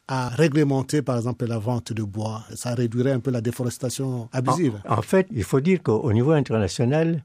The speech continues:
Speaker 2: il y a déjà une sensibilisation. Par exemple, avec la cop, la cop vingt et un, il y a comme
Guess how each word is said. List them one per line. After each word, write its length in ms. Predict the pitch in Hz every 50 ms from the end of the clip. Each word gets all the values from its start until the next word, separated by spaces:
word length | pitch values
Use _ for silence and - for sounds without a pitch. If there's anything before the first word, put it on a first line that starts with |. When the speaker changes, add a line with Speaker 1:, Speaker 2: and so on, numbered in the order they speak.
| _ -
Speaker 2:
il 80 | 104
y 60 | 92
a 40 | 104
déjà 160 | 104 101 151
une 120 | 180 185 170
sensibilisation. 1000 | - - 127 - - - 120 107 92 98 85 98 87 - - - 110 85 73 69 - _ _
Par 100 | - 101
exemple, 340 | 90 87 85 104 107 110 -
avec 220 | 98 87 98 98 -
la 160 | 92 87 85
cop, 400 | - - 131 113 98 - - - - - _ _ _
la 160 | - 117 92
cop 240 | - - 113 104 -
vingt 300 | 80 69 82 82 82 -
et 120 | 95 85
un, 440 | 85 87 98 101 104 107 104 104 101 101 -
il 260 | - - 123 107 104
y 140 | 110 117 139
a 280 | 147 160 170 175 143 - _ _
comme 400 | - - 113 95 90 87 85 92